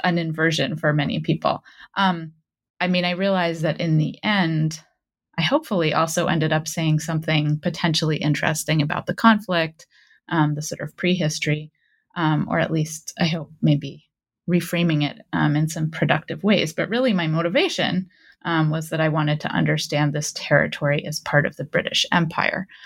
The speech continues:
um, and understand something about British policy and the way it's made. Um, so, um, and this, I guess, tells you a little bit about me as well.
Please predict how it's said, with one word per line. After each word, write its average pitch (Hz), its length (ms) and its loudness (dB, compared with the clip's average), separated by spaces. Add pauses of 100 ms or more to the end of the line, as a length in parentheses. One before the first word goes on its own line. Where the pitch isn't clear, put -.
(160)
um, 147 240 2
and 147 140 -2
understand 147 580 0
something 143 420 -2
about 151 420 -6
British - 600 0 (240)
policy 190 560 -2
and 147 120 0
the 147 80 2
way 160 120 -2
it's - 200 -6
made. 147 320 2 (600)
Um, 190 340 0 (720)
so, - 760 0
um, 214 380 0 (280)
and 190 140 2
this, 190 180 0
I 185 100 0
guess, 170 260 -2
tells 165 340 0
you 160 120 0
a 151 40 2
little 151 260 0
bit 151 180 0
about - 300 0
me 165 180 2
as - 180 -6
well. - 300 2